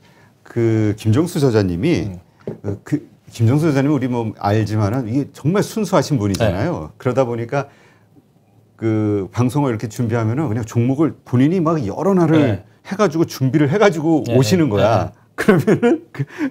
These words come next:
Speaker 1: 그래서 이제 나갔단 말이죠.
Speaker 2: 음.
Speaker 1: 근데 어, 이런 걱정들을 많이 하시더라고. "아, 이거 세력이 알면 오히려 이거 개미들이 다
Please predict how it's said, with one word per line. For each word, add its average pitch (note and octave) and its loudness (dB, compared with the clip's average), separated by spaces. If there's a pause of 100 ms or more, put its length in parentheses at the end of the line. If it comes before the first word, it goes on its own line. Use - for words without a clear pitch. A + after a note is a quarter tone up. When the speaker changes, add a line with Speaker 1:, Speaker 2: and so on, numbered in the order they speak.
(300)
Speaker 1:
그래서 G3+ 4
이제 E3+ 0
나갔단 A#2 2
말이죠. G2 -2
Speaker 2:
음. G#2 -6 (360)
Speaker 1:
근데 A#2 -4 (440)
어, F2+ -8
이런 C3 2
걱정들을 B2 -2
많이 F#2+ -2
하시더라고. E2+ -8 (120)
"아, D3+ -2
이거 E3+ 2
세력이 D#3+ -2
알면 G2+ -2
오히려 D#3+ 2
이거 C#3+ 0
개미들이 A2+ -2
다 A#2+ -2